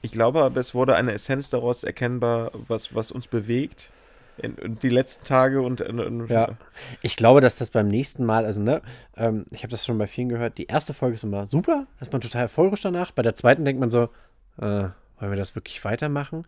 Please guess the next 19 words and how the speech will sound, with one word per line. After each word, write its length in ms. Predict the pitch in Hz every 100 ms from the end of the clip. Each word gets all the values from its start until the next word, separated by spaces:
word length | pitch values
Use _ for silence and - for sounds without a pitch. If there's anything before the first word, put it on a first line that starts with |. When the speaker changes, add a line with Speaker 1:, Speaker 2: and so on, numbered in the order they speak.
| - - -
Speaker 2:
Und 60 | 107
ich 60 | -
glaube, 220 | 127 135
nach 140 | 117
so 120 | -
einer, 220 | 113 107 -
nach 200 | 113 110
so, 240 | 113 104
so 80 | 101
ein 100 | 98
paar 200 | - 127
Folgen 320 | - 123 120
hat 80 | 117
man 160 | 110
auch 160 | 110 107
ein 80 | 113
Gefühl 360 | 104 - 127
dafür, 580 | 117 117 - 113 113 113 - - - _
ähm, 300 | - 110 104